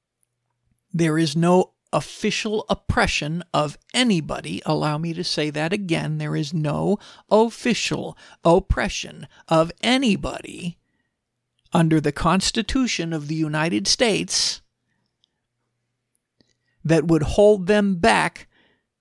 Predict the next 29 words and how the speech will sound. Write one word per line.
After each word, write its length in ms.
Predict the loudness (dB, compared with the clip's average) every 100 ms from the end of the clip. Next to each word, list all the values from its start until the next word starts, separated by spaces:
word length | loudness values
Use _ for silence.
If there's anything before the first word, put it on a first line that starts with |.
| _ _ _ _ _
from 320 | -6 0 2
attempting 720 | 2 2 2 2 0 -4 -4 -8
to 160 | -6
make 300 | -4 -4 -2
their 180 | 2 2
life 440 | 2 0 -2 -6 -12
better. 560 | -8 2 4 4 0 -12 _ _ -20 -20 _
This 220 | 0 2 4
does 240 | 2 4
not 240 | 2 2
say 220 | 2 4 4
you 180 | 4
have 240 | 2 2 2
a 60 |
right 360 | 2 4 2 0
to 160 | 0 2
a 60 |
better 340 | 2 2 2 2
life. 440 | 2 2 -2 -10
You 220 | -4 -2
do 220 | 0 0
not 400 | -2 -2 -2 -4
have 260 | -2 0 2
a 80 | 2
right 320 | 2 0 0
to 160 | 0 2
a 40 |
better 320 | 2 0 -2 -4
life. 480 | -4 -6 -10 -16